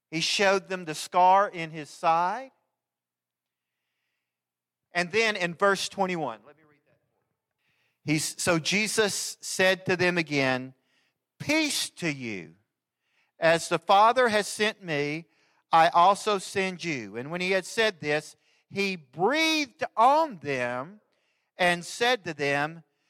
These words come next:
"Receive the Holy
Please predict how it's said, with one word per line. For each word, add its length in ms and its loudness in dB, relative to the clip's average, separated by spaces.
"Receive 1200 -2
the 180 2
Holy 760 -2